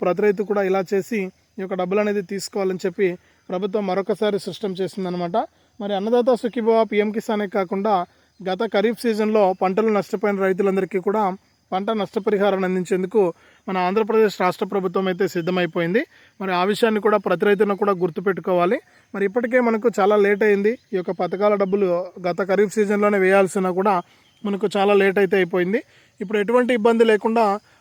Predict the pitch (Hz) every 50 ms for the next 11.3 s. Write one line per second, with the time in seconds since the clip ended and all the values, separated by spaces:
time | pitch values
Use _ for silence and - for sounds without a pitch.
0 | _ - 208 190 202 196 - 240 208 233 226 220 208 196 220 214 196 196 202 190
1 | 214 196 165 - 214 190 185 180 180 214 208 185 185 - _ _ _ - - 202
2 | 190 214 196 175 196 185 202 - 233 233 233 - - 226 214 208 - - 208 185
3 | 185 185 185 214 220 214 202 190 185 190 202 202 180 - 202 180 - 202 190 185
4 | 190 170 220 196 180 175 175 - 180 180 196 180 226 208 196 196 190 170 214 196
5 | 175 175 - _ _ _ _ - 190 185 185 196 202 185 220 196 185 202 196 180
6 | 151 - 196 180 - - 185 175 175 175 170 170 165 208 277 302 _ _ _ _
7 | _ - 208 196 196 190 175 170 - _ _ _ - - 180 196 220 240 240 233
8 | 240 226 - - 208 175 233 220 208 208 208 214 208 208 196 196 208 190 196 -
9 | 220 208 208 196 190 170 196 175 214 196 196 185 190 190 202 202 180 180 - _
10 | _ _ _ - - 180 185 185 220 226 220 196 190 190 - - 208 196 202 190
11 | - 214 185 175 185